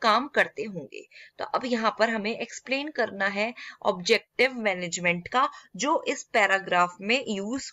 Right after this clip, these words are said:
हुए हैं। तो देखिए, यहाँ पर जो ऑब्जेक्टिव्स यूज हुए हैं उनमें सबसे पहले हम देखेंगे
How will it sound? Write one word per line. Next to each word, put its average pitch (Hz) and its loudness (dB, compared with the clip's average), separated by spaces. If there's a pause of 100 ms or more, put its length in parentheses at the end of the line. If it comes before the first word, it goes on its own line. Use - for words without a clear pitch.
(100)
हुए 170 0
हैं। 190 2 (500)
तो 262 2
देखिए, - -4 (640)
यहाँ 247 4
पर 233 4
जो 262 -2
ऑब्जेक्टिव्स 214 0
यूज 208 -4
हुए 160 -2
हैं 180 -6 (340)
उनमें 240 4 (260)
सबसे - -2
पहले 254 0
हम 247 0
देखेंगे 196 -4